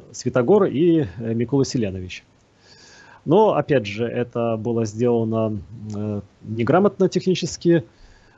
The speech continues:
Соответственно, эти ледоколы, они, э, как бы легли на дно на мелком месте. И затем они были подняты англичанами, э, соответственно, ими использовались. А потом, э, по, э, окончании,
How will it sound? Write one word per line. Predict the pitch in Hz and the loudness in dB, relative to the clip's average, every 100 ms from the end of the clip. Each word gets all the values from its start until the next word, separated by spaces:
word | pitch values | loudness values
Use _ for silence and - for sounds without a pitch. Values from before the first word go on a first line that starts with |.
| - | -6
Соответственно, | - 127 131 - 123 117 113 113 110 | -4 0 -2 -2 -4 0 0 0 -2
эти | - | -4
ледоколы, | 113 107 113 127 123 120 113 | -8 -4 -2 -2 0 -2 0
они, | 110 110 107 101 - | -2 -2 -4 -6 -10
э, | 143 104 104 101 95 98 - _ - - - - - - _ | -14 -10 -8 -6 -8 -12 -20 _ -20 -20 -20 -20 -20 -20 _
как | - | -12
бы | 101 | -2
легли | 107 117 117 | 0 2 2
на | 120 | 0
дно | 104 117 | 0 0
на | 113 110 107 95 113 | 2 2 0 -2 -2
мелком | 117 113 113 | -2 0 0
месте. | 151 202 - 202 - _ _ _ _ _ | 2 2 4 2 2 _ _ _ _ _
И | 151 202 | 2 4
затем | 147 139 - 139 | 4 2 0 -2
они | 123 123 | 0 -2
были | 113 123 117 117 113 | 0 0 2 0 0
подняты | 135 117 110 113 | -2 -2 -4 -6
англичанами, | 110 113 - 214 202 185 175 151 | -4 -4 0 2 4 4 4 2
э, | 101 104 101 98 | -4 -10 -10 -10
соответственно, | - 117 123 - 117 | -6 -4 -2 -2 -2
ими | 113 110 104 | -2 -2 -4
использовались. | - 196 196 190 196 185 - _ _ _ - _ | 0 2 4 4 4 2 -2 _ _ _ -20 _
А | 113 107 107 | -2 0 0
потом, | 113 170 185 147 | 0 0 2 2
э, | 127 117 117 - | 0 -2 -8 -10
по, | - 113 110 | -2 -2 -2
э, | 92 110 113 107 | -10 -10 -12 -12
окончании, | 110 123 117 113 107 104 104 | -6 -4 -4 -4 -4 -2 -4